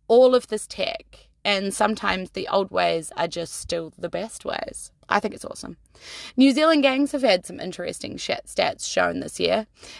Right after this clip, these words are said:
gang numbers have nearly doubled in five years. I'd say covid had something to do with that. I mean, this is just my, my thoughts on this. Feeling lonely and isolated tends to make you not want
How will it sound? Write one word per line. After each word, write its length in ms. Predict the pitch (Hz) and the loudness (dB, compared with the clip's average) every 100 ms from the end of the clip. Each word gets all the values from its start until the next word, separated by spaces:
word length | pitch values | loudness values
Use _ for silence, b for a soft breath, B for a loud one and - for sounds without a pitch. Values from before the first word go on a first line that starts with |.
| B _ 180 | B _ 0
gang 280 | 233 233 254 | 4 6 6
numbers 380 | 233 233 226 - | 2 2 0 0
have 200 | 196 202 | -2 -2
nearly 320 | 208 202 190 | -4 -4 -4
doubled 480 | - 196 190 - - | 2 2 2 -6 -8
in 160 | - 180 | -8 -6
five 260 | - - | -4 -4
years. 320 | - - - - | -6 -10 -10 2
I'd 140 | 381 - | 2 2
say 100 | 453 | -2
covid 320 | 339 339 330 | 6 6 6
had 180 | 285 240 | 0 -2
something 200 | 247 240 | -6 -6
to 60 | 220 | -4
do 120 | 240 | -4
with 120 | 233 - | -4 -6
that. 140 | - | -8
I 40 | |
mean, 140 | 190 185 | -8 -6
this 240 | 175 - | -6 -8
is 120 | 170 | -12
just 240 | - 165 - | -8 -8 -4
my, 340 | - 80 80 - _ _ _ _ _ | -2 0 -2 -8 _ _ _ _ _
my 280 | 190 175 156 | -6 -2 -2
thoughts 400 | - 190 139 - | 0 0 0 -2
on 140 | - | -6
this. 220 | - - - | -6 -8 2
Feeling 300 | 269 262 196 | 4 4 2
lonely 340 | 185 190 180 | -2 -2 -4
and 100 | 175 | -4
isolated 560 | 170 - 160 147 123 - | -4 -4 -2 -4 -6 -12
tends 360 | 160 165 156 | -10 -8 -8
to 220 | - 151 160 B B B B - | -4 -4 -4 B B B B -4
make 280 | 180 - 175 | -4 -2 -6
you 140 | 170 | -6
not 300 | 160 156 - | -4 -4 -2
want 360 | 170 - - | -4 -2 -6